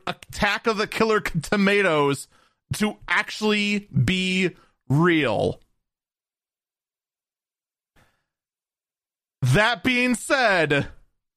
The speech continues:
what the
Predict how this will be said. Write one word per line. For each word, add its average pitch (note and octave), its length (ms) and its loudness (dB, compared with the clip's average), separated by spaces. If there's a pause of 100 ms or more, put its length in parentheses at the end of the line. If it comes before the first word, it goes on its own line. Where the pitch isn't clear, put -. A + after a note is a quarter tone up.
(3500)
what D4 640 2
the C#4+ 240 -2